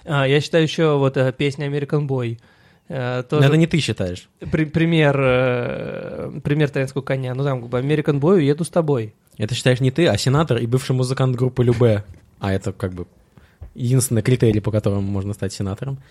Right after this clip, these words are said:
Speaker 2: Александр Вайнберг. Он сказал, что разумно было бы создать площадки, на которых продвигались бы группы,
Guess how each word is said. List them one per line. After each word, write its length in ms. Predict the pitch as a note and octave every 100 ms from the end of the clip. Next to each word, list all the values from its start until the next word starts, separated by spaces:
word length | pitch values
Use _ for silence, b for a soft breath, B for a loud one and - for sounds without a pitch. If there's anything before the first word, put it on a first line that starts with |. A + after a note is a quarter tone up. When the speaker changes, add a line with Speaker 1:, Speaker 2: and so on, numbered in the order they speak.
| b b b b b
Speaker 2:
Александр 460 | A2 B2 C#3 C3+
Вайнберг. 380 | C#3+ A#2+ G2+ F#2 _ _ _ _ _ _
Он 120 | D3+ A#2
сказал, 260 | C3 C3
что 300 | A#2+ C3+ B2 -
разумно 380 | A2+ C3+ F#3+ C#3
было 180 | A#2
бы 120 | A2 G#2+
создать 300 | A#2 A#2+ A2
площадки, 420 | G#2+ C#3+ D3+ G#2
на 100 | G2+
которых 300 | G2 A2 -
продвигались 440 | G#2 A2 A#2 A2
бы 120 | G#2
группы, 340 | A2 D3 C#3+